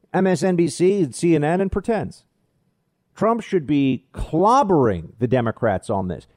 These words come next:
He's saying, "Look, I want it." They wanted to get money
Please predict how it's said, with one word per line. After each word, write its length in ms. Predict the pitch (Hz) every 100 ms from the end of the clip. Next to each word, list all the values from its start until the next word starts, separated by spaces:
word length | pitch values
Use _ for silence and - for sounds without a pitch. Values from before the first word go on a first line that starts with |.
| _
He's 220 | 208 269
saying, 240 | 175 185
"Look, 160 | 202 269
I 120 | - 202
want 240 | 220 175
it." 60 | - _
They 140 | 151 269
wanted 260 | 320 269
to 80 | 214
get 180 | 175 180
money 480 | 180 202 196 196